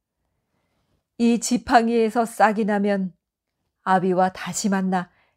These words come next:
예전처럼 살 수 있을 게다." 아버지는 능소를 남겨두고 총총히 길을 떠났어요.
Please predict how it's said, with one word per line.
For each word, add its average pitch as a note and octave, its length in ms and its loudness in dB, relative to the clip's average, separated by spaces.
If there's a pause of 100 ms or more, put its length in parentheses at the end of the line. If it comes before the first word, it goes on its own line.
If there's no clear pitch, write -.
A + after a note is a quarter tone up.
(280)
예전처럼 F#3 680 0
살 F3 280 -4
수 - 160 -8
있을 D#3 400 -6
게다." E3+ 640 -4 (3750)
아버지는 A3+ 760 2
능소를 A3+ 480 0
남겨두고 F#3 760 -4
총총히 C4 540 -8
길을 D#3+ 300 -8
떠났어요. A3 560 -6